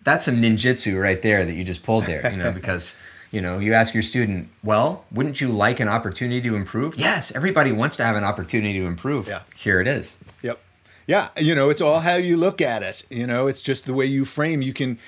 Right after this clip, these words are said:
Speaker 2: you can either be ashamed of your mistakes or you can go, "Wow, that's, that's, you know, on my to-do list. Circle that," you know, uh, and that's
Speaker 1: Yeah.
Speaker 2: what you focus on because, you know, that, that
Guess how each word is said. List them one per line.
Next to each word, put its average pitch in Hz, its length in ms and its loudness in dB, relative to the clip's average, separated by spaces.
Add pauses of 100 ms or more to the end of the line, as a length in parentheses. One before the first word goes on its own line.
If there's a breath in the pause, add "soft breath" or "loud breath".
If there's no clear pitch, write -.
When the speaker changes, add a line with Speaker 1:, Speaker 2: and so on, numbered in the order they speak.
(240 loud breath)
Speaker 2:
you 120 140 -6
can 131 140 -4
either 131 200 -2
be 123 420 -2
ashamed 147 420 -2
of 135 120 0
your 135 140 0
mistakes 139 480 -2
or 131 40 -4
you 120 100 -6
can 123 100 -6
go, 120 140 -4
"Wow, 127 320 -2
that's, 120 320 -10 (400)
that's, - 400 -14 (240)
you 139 100 -10
know, 117 160 -12 (240)
on 120 140 -8
my 123 140 -2
to-do 127 300 -6
list. 92 380 -10
Circle 147 420 -10
that," 82 320 -14
you 101 120 -16
know, 95 240 -18 (440 loud breath)
uh, 95 180 -16
and 90 80 -16
that's 92 140 -14
Speaker 1:
Yeah. 87 60 -8
Speaker 2:
what - 140 -12
you 113 60 -10
focus 135 420 -10
on 90 240 -16
because, 120 360 -4 (440 loud breath)
you 233 80 0
know, 165 280 2
that, 165 460 0 (840 soft breath)
that 170 520 0